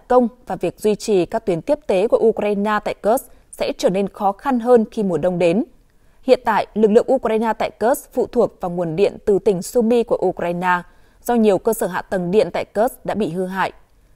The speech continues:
Trong bối cảnh nhiều nhà máy điện và hạ tầng năng lượng tại Ukraine bị Nga tấn công trong những tháng qua, tình trạng mất điện trên diện rộng đã xảy ra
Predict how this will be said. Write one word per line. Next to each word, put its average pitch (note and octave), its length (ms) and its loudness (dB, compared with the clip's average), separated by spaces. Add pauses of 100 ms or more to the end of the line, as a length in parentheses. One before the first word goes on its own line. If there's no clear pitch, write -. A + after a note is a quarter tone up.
(240)
Trong C4+ 160 -2
bối G#3+ 100 4
cảnh G#3 300 0
nhiều G3+ 120 2
nhà F#3+ 140 -2
máy F#3 200 -2
điện G#3+ 280 2
và F#3 80 -10
hạ F3+ 140 -6
tầng F#3+ 280 -4
năng A3+ 180 0
lượng G3+ 220 4
tại F3+ 240 -4
Ukraine F3+ 500 -2
bị F3 200 -4
Nga F3+ 240 -8
tấn E3+ 220 -6
công G#3+ 280 0
trong F#3+ 260 -8
những F3+ 180 -4
tháng F#3+ 180 -10
qua, G#3+ 280 2 (400)
tình A#3+ 140 2
trạng G3+ 320 -2
mất D4 100 2
điện C4 240 2
trên B3 280 2
diện A3 160 0
rộng E3 260 -4
đã E3 120 -4
xảy A3+ 200 0
ra F#3+ 280 -4